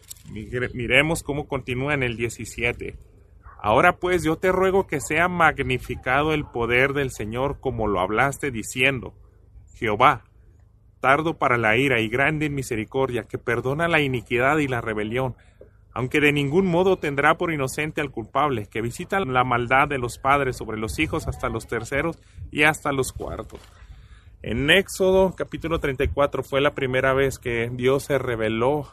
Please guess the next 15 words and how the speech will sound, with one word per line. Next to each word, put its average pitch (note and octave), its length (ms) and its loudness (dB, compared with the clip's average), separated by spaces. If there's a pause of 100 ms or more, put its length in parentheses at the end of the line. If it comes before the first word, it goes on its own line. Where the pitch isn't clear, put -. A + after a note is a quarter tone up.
(260)
a A2+ 60 -10
Moisés C#3 720 0
y - 20 -8
al G#2+ 120 -6
pueblo B2+ 320 -2
de C#3 80 4
Israel B2 500 -2
de A#2 100 0
esta A2+ 240 -6
manera. G2 400 -8 (600)
Sí, E3 260 -4 (760)
tengo B2 340 -2
atributos C3 580 -2
de B2 160 2
ira, D#3+ 220 2